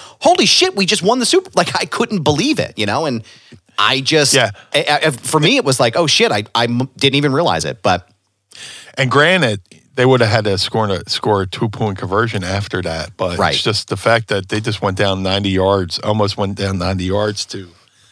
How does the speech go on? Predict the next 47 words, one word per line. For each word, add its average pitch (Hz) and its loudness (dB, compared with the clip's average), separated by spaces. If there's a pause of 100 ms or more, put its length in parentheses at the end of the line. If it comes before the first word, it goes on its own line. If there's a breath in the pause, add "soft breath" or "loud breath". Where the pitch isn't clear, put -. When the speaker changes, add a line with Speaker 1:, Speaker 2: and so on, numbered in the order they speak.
(1040 soft breath)
Speaker 2:
potentially 127 0
tie 98 0
the 98 -8
game, 104 -2
and 107 -4 (460 loud breath)
how 127 4
they've 117 2 (360)
come 123 2
back. 117 4
You 131 2
know, 131 4
most 131 2
of 139 0
their 92 -2
Super 113 -2
Bowl 95 0
wins 107 0
were 104 -8 (140)
come 101 -2
from 95 -6
behind 101 -4
wins, 104 -2
you 95 -4
know, 92 0
on 90 -2
a 82 -4
last-second 92 -4
field 107 0
goal 98 0
or 82 -4 (580 soft breath)
Speaker 1:
Yeah. 73 -2
Speaker 2:
stuff 110 -2
like 95 -2
that. 107 2
Just 135 -4
the 170 0
fact 113 0
that, 95 -4
you 107 -8
know, 92 -4
that 107 2 (340)
came 104 -4
down 104 0
to - -6
the 95 -4
last 104 -2
second. 123 -6